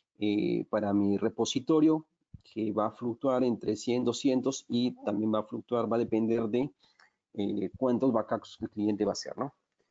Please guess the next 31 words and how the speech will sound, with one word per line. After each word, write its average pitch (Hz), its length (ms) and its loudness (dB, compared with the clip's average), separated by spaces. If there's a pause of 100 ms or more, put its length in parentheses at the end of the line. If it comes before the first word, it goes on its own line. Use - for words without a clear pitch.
(160)
Si 117 160 -2
yo 143 120 4
solamente 147 440 4
sé 139 160 0
que 110 100 -6
voy 123 120 2
a 131 40 -2
sacarle 135 300 0
backup 127 280 0
a 135 80 0
mi 123 120 4
Bing, 147 280 6
con 110 160 -2
eso 117 140 -4
es 131 60 -10
suficiente, 156 460 -2
ok, 117 200 -4
yo 107 160 0
considero 113 500 -2
pues 107 180 -2
cien 117 200 0
gigas 127 400 0 (120)
más 110 160 -6
que 107 100 -6
suficiente. - 600 -14 (760)
Ok, 131 180 -2 (500)
una 170 160 4
vez 196 80 2
que 180 80 4
tengo 196 320 4
esto, 196 420 0